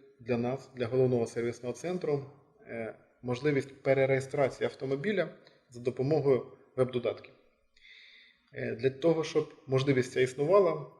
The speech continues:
перший наш крок — це відокремлення експертів від, е, перереєстрації автомобіля.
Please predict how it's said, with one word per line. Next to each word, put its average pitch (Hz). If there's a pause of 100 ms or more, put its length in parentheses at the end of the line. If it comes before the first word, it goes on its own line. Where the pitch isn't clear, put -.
(180)
перший 131
наш 127
крок — 175
це 131 (380)
відокремлення 123 (480)
експертів - (680)
від, 156
е, 131
перереєстрації 127
автомобіля. -